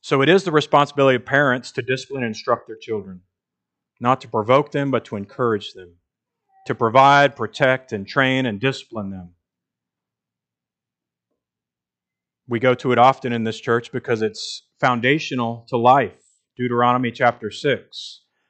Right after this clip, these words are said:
"The Lord our God, the Lord is one. You shall love the Lord your God with all your heart, with all your soul, with all your might. And these words that I command you today," talking of the Ten Commandments, "these words that I command you today shall be on your heart.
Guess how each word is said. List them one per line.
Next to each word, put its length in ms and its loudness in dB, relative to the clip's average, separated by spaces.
"The 100 2
Lord 540 6
our 300 4
God, 440 4
the 100 0
Lord 460 0
is 180 -10
one. 500 -6
You 100 -14
shall 220 2
love 260 4
the 100 2
Lord 260 2
your 100 2
God 340 6
with 160 -2
all 200 2
your 160 -4
heart, 340 2
with 100 -12
all 220 0
your 100 -6
soul, 340 -4
with 140 -12
all 220 -10
your 120 -18
might. 640 -8
And 100 -6
these 180 -4
words 440 2
that 100 2
I 100 4
command 440 -4
you 100 -6
today," 560 0
talking 320 -4
of 80 -6
the 80 -6
Ten 200 -10
Commandments, 680 -12
"these 200 -4
words 300 2
that 100 4
I 80 4
command 400 -2
you 60 -6
today 300 0
shall 200 -4
be 160 -6
on 120 -4
your 200 -10
heart. 380 -4